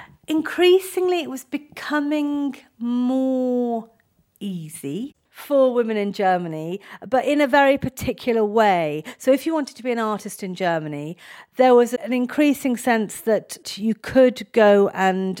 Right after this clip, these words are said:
learn photography. Photography <laughs> was thought to be okay as a profession because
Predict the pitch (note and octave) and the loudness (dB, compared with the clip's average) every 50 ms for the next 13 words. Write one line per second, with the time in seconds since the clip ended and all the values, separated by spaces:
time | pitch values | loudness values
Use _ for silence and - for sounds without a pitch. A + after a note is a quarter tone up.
0 | - - A3+ A#3+ B3+ C#4 C4 - A#3 - - - - C4 - - G3+ - - - | -8 -4 0 0 0 0 0 -4 -8 -14 -10 -8 -8 -6 -6 -8 -10 -10 -8 -6
1 | D3+ C3 B2+ C3 C3+ - _ _ _ _ _ - - - - - - D4 D#4+ - | -6 -6 -6 -8 -12 -16 _ _ _ _ _ -20 -20 -18 -18 -4 -2 -2 -2 0
2 | D#4+ C#4+ - - - G#3+ F3+ G#3 F#3 A3 G3 - D4 C#4 C4 C4 - - - C4 | -2 -6 -4 -2 -2 -2 0 0 -2 0 0 4 4 4 4 4 0 0 4 4
3 | C4 B3+ - - C4+ A3 B3+ A#3+ A#3 A#3 A#3+ A#3 - - C4+ D#4 D#4+ E4 D#4+ D4+ | 6 6 4 0 -4 -2 -2 0 0 0 -2 -4 -4 0 2 4 4 4 4 2
4 | C#4+ - A#3 - - B3 A#3 - G4 A4 - - - G3 F3 F3 - G3+ - - | 0 -4 -6 -6 -6 -6 -2 -2 -2 -2 -4 -8 -10 -10 -10 -10 -12 -14 -16 -12
5 | - - E4 D4+ F#3 C#3 D3 F3+ B3 - - | -6 0 2 2 2 2 0 -2 -4 -6 -8